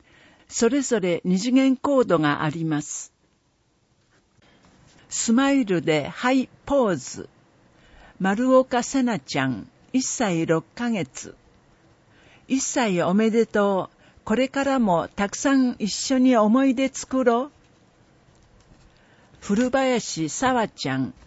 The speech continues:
一歳六ヶ月。家族みんなでいっ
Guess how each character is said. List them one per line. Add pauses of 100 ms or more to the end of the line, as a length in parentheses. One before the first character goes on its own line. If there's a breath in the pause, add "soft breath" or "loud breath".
(280 soft breath)
一
歳
六 (100)
ヶ
月。 (800 soft breath)
家
族
み
ん
な
で
い
っ